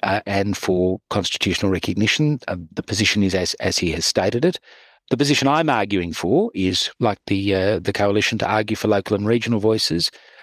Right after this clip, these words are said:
but I'm also arguing for that leading into a national voice, and I'm arguing for,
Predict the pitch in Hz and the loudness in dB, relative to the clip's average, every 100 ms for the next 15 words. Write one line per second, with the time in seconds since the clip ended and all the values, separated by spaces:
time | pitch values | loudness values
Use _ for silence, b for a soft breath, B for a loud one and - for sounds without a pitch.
0 | B 123 123 147 - 131 117 113 113 110 | B 2 2 0 2 2 4 2 2 0
1 | 104 107 - 107 101 104 110 104 95 95 | 0 -4 -2 0 2 2 0 0 0 0
2 | 98 92 - 92 80 80 104 - 101 87 | 2 0 -2 -2 0 0 0 0 -2 -2
3 | 90 90 95 92 101 95 92 95 90 87 | 0 0 0 0 0 0 -2 0 2 2